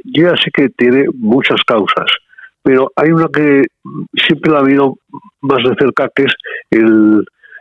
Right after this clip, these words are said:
el trabajo del Banco Central Europeo. Mira, yo creo que todos, todos sabíamos que se iba a producir inflación fuerte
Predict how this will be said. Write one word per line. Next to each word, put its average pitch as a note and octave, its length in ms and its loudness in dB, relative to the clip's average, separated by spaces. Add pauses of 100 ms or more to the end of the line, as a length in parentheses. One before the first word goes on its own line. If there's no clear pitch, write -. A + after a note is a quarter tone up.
el A#2+ 120 0
trabajo D3+ 460 0
del C3 120 2
Banco C#3 300 0
Central B2+ 280 0
Europeo. A2 500 0 (680)
Mira, B2+ 220 0 (640)
yo C#3+ 160 -2
creo E3+ 180 0
que C#3+ 120 0
todos, C#3 380 2 (600)
todos C#3 260 2
sabíamos B2+ 540 2 (480)
que - 100 0
se - 80 -2
iba C#3 80 0
a B2 60 -4
producir B2+ 260 2
inflación A#2 480 0
fuerte A#2 400 0